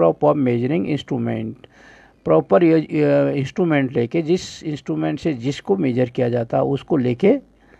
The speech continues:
उसको टेस्ट करना सिखाया जाएगा। And, uh, compare the data using parameter हैं कि इसका ये होना चाहिए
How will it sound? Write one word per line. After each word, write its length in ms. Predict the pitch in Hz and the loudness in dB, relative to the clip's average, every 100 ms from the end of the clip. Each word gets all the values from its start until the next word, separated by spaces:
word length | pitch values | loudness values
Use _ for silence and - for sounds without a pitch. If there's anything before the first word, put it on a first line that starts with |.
| _ _ - | _ _ -10
उसको 240 | - - | -6 -4
टेस्ट 360 | 147 170 175 - | 0 0 0 2
करना 300 | 175 175 175 | 0 2 0
सिखाया 300 | 165 160 160 | 0 0 4
जाएगा। 600 | 165 160 165 165 165 - | 4 4 2 2 0 -4
And, 460 | - 127 123 123 | -6 -6 -4 -6
uh, 280 | 143 170 131 - 160 | -6 -8 -10 -6 -4
compare 520 | 160 147 151 147 120 | -4 -2 0 0 2
the 300 | 131 175 160 | 0 0 -2
data 460 | 123 120 147 131 123 | -4 -2 -2 0 -2
using 300 | 127 214 - _ - - _ _ _ _ _ _ _ _ _ _ _ _ - 165 - | -2 -4 -6 _ -18 -18 _ _ _ _ _ _ _ _ _ _ _ _ -4 -2 0
parameter 500 | 127 120 120 113 117 | 2 2 0 -2 -2
हैं 280 | 113 127 117 - - - - | -2 -4 -6 -14 -20 -20 -6
कि 200 | 143 135 | -2 -2
इसका 400 | - - 135 127 | -2 0 2 2
ये 300 | 131 139 170 | 2 2 4
होना 340 | 139 127 120 | 2 0 -2
चाहिए 500 | - - 123 113 131 | -4 -6 -6 -4 -8